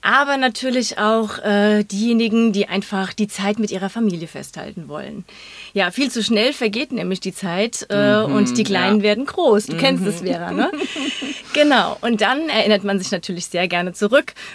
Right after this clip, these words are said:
Speaker 1: Und, ähm, ja, das, dazu tragen natürlich meine Fotos bei.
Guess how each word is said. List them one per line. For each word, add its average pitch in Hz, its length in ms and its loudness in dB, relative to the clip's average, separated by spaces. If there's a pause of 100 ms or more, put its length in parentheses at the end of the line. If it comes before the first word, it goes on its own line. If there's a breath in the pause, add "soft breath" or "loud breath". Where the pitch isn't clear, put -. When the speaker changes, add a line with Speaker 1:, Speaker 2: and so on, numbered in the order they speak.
(140 loud breath)
Speaker 1:
Und, 180 400 -6
ähm, 175 400 -6
ja, 220 220 2
das, - 320 -8
dazu 214 320 0
tragen 180 380 -2
natürlich 202 440 -2
meine 165 240 -8
Fotos 180 400 -12
bei. 156 320 -8